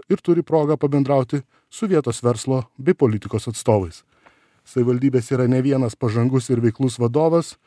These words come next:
kurį stabdo nebent centrinės valdžios kuriamos kliūtys ir iš šios sostinės sklindantis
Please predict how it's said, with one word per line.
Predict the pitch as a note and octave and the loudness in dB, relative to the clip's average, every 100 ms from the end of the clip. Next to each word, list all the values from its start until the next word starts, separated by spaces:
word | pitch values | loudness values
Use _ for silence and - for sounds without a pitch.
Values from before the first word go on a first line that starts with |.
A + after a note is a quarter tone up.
| _ _ _ _ | _ _ _ _
kurį | - G#3 | 0 0
stabdo | G#3 - F3+ E3+ | 2 2 2 2
nebent | F3 D#3+ E3+ F3+ | 2 2 2 2
centrinės | A3 G#3+ C3+ B2+ A2 | 0 0 2 2 2
valdžios | A#2+ G#2+ A#2+ - | 0 0 0 0
kuriamos | - A#2+ A2 G#2 | -2 0 0 -4
kliūtys | - E3 D#3 E3 - _ _ _ - | -4 -4 -2 -4 -4 _ _ _ -2
ir | F#3+ | -2
iš | F#3 | 0
šios | G3+ - | -2 0
sostinės | D#3 C#3 - D3 - | 0 0 0 0 2
sklindantis | C3+ C3+ B2 A#2+ B2 | 2 2 0 -2 -8